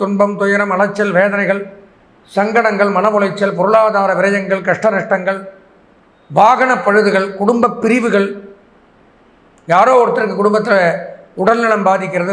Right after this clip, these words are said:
மருத்துவ செலவுகள் வர்றது, இந்த மாதிரிலாம் மன துயரங்களை கொடுக்கிறார். எதிர்பாராத பல திருப்பங்களை கொடுப்பார்.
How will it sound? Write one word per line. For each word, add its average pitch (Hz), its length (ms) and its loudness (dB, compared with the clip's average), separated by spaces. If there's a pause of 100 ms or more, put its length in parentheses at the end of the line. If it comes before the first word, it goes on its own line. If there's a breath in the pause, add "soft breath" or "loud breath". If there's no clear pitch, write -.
மருத்துவ 196 380 2
செலவுகள் 180 380 0
வர்றது, 170 260 0 (1300)
இந்த 190 160 -4
மாதிரிலாம் 208 400 2 (220)
மன 233 160 2 (120)
துயரங்களை 240 460 2
கொடுக்கிறார். 151 440 -6 (1120)
எதிர்பாராத 240 680 2
பல 202 100 2 (320)
திருப்பங்களை 226 500 0
கொடுப்பார். 160 400 -6